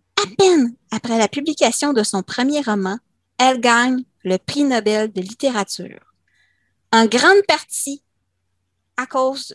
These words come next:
de La Terre chinoise et de ses suites. C'est la première femme américaine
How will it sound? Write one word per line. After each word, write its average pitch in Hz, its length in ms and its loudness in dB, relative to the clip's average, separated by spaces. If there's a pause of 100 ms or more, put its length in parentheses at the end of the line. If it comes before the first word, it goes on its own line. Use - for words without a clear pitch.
de 226 320 0
La 208 160 -4
Terre 214 200 -4
chinoise 220 520 0
et 202 60 -2
de 190 120 -6
ses 185 180 -8
suites. - 340 -4 (460)
C'est - 200 -6
la 175 100 2
première 302 440 2
femme 320 240 -2
américaine 269 680 -2